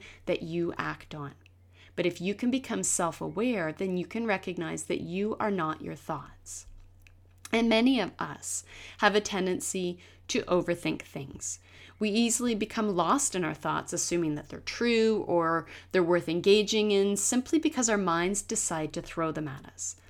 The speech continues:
So remember those stories that we tell ourselves and convince ourselves are true. That's what I just talked about. We get all wrapped up in this idea that something has gone wrong. But a regular mindfulness practice will help bring your attention to what is really happening, will help you to see the stories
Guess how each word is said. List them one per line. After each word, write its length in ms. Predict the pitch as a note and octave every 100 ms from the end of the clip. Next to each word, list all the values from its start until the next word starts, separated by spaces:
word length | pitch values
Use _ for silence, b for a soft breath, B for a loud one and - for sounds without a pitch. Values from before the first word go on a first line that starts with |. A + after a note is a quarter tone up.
| B B B B
So 160 | - A3
remember 360 | A3 A3+ C4+
those 180 | E4+ D#4
stories 400 | - A3+ G3 G3
that 80 | C#3+
we 80 | D3+
tell 300 | - G3+ G3+
ourselves 440 | G#3 F#3+ F3 F3
and 100 | F#3
convince 380 | - E3 D3+ -
ourselves 380 | E3 F3+ F3 A#3+
are 60 |
true. 380 | B3+ - F3+ D3
That's 220 | F3 -
what 80 | E3+
I 60 | D#3+
just 240 | F#3 -
talked 300 | C4+ B3+ -
about. 260 | D#3+ D#3 - B B B B
We 280 | F#3+ A#3+ D#4
get 160 | D#4+ D#4
all 180 | G#3
wrapped 380 | F3 F#3 E3+ -
up 220 | G#3 G#3
in 100 | G3+
this 200 | F3 E3
idea 440 | E3+ D#3+ D3+ A3+ F#3+
that 180 | - -
something 640 | - G#3+ A3 - B3 A#3+ B3+ -
has 200 | - A3
gone 480 | - F3 D#3 D#3 D#3+ -
wrong. 520 | D#3 D#3 D3+ D3+ - - - - - - _ _ b b b b
But 100 | G#3+
a 60 | G3+
regular 380 | A#3 C#4 D4+
mindfulness 640 | A3+ G3+ G#3 C#4+ C4+ G3 D#3
practice 540 | - D3+ - F3 -
will 80 | G3
help 340 | F#3 A3 A#3+ -
bring 180 | A#3
your 120 | B3 C#4
attention 420 | - E3+ D#3+ F#3+
to 100 | F#3
what 220 | F#3 F#3+
is 160 | F#3+ E3+
really 480 | E3+ G3 A#3 C4
happening, 480 | A#3+ E3+ D#3 D#3+ E3
will 80 | E3+
help 260 | - G#3 C4
you 80 |
to 100 | C4+ -
see 320 | - F3+ F3
the 120 | G3
stories 560 | - - D#3 D3+ D#3